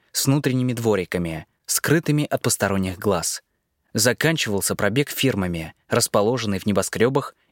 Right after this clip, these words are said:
из стекла и бетона, и это была худшая часть прогулки. Илья с дурацкой поясной барсеткой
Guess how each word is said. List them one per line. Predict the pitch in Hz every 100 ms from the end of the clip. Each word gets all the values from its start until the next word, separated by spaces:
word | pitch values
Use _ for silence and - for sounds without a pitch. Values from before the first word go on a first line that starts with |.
| -
из | 156
стекла | - 113 107 107
и | 120
бетона, | 101 107 104 90 82 76 - _ -
и | 160
это | 175
была | 151 147
худшая | 135 170 151 - 98
часть | - 110 -
прогулки. | 107 92 98 90 - 85 - _ _ _ _ -
Илья | 120 110 139
с | 123
дурацкой | 104 101 127 - -
поясной | - 101 - 110
барсеткой | 98 92 - 135 - 98 87